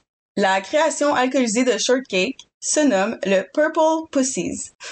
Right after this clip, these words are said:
Elle nous avait dit, si vous voulez changer le nom, vous pouvez changer le nom, mais c'est trop iconique, on garde le nom comme ça.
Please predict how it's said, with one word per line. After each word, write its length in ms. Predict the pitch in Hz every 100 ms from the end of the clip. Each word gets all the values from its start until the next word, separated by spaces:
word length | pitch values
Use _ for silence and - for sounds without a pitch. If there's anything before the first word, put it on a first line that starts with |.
| -
Elle 160 | 220
nous 120 | 247 220
avait 200 | 208 202
dit, 120 | 254
si 160 | 277
vous 60 | 247
voulez 180 | 214 247
changer 340 | 233 202 196
le 80 | 180
nom, 300 | 180 196 202
vous 60 | 180
pouvez 180 | 208
changer 320 | 202 202 190 180
le 40 |
nom, 200 | 175 220
mais 180 | 214 165
c'est 160 | -
trop 260 | 175 233 202
iconique, 520 | 175 175 170 170 180
on 120 | 175
garde 240 | 170 175 180
le 80 | 170
nom 160 | 175
comme 200 | 185 165
ça. 180 | 170 170